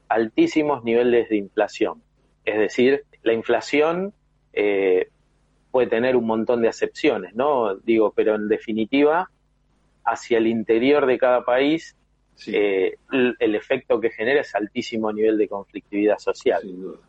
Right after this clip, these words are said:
Speaker 1: La conflictividad social también te genera, eh, determinados niveles de desaprobación de acciones que involucren más gasto que no sea,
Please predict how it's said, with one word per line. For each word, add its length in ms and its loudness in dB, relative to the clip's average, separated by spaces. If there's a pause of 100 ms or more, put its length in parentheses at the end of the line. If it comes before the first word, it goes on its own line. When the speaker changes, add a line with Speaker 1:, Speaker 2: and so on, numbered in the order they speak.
(140)
Speaker 1:
La 200 2
conflictividad 760 0
social 680 0
también 460 -2
te 100 -2
genera, 640 -2 (720)
eh, 400 2
determinados 880 0
niveles 640 0 (140)
de 140 2
desaprobación 1120 0 (100)
de 160 -2
acciones 680 0
que 120 -6
involucren 880 0 (640)
más 300 0
gasto 400 0
que 140 0
no 200 -2
sea, 500 0